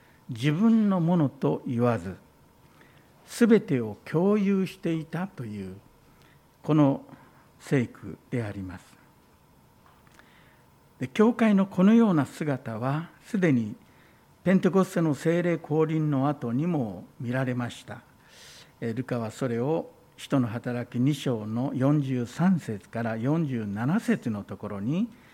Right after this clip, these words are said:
えー、記録しております。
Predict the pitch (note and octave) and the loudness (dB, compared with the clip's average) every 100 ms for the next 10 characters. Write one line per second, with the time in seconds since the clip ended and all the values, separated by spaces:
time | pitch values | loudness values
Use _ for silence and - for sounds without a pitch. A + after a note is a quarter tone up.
0 | - _ _ F#2 F#2 - B2 A#2 - - | -20 _ _ -14 -14 -8 -6 -6 -8 -12
1 | - A#2+ F#2 E2 - - G#2 G2+ F2+ F2 | -10 -10 -10 -12 -20 -14 -12 -10 -10 -14
2 | - | -18